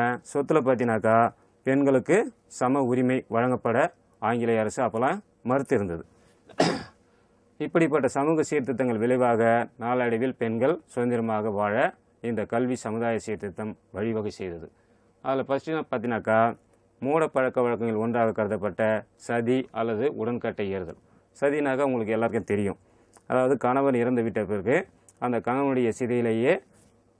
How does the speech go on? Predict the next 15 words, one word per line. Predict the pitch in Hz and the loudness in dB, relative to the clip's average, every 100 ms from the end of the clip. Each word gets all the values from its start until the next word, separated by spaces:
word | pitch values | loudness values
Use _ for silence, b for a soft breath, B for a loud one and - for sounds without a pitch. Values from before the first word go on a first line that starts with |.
| _ _ - | _ _ -8
ஆம், | 175 165 143 123 107 95 - b b b _ _ _ _ _ _ _ _ - | 0 0 2 0 -2 -4 -10 b b b _ _ _ _ _ _ _ _ -4
அந்த | 143 135 127 113 | 2 4 4 2
விதவை | 135 156 147 131 107 95 _ _ _ - | 4 4 4 4 0 -4 _ _ _ -6
பெண்ணை | 135 127 123 | -2 0 0
வந்து | 113 123 208 233 _ _ _ _ _ 131 | 0 2 2 0 _ _ _ _ _ -2
உடன்கட்டை | 143 143 131 127 | -2 0 2 4
ஏற | 117 117 | 4 2
செய்வது, | 117 110 107 139 202 _ | 0 0 2 2 0 _
இப்படிப்பட்ட | 139 135 143 123 127 123 | -6 -2 0 0 -2 -2
முறை | 120 127 | 0 0
வந்து | 117 117 117 | 0 -2 -2
சதி | 120 117 123 | -2 2 2
அல்லது | 110 113 | 2 0
உடன்கட்டை | 110 113 110 101 104 | 0 0 -2 -2 0
ஏறுதல். | 95 87 82 | -2 -4 -8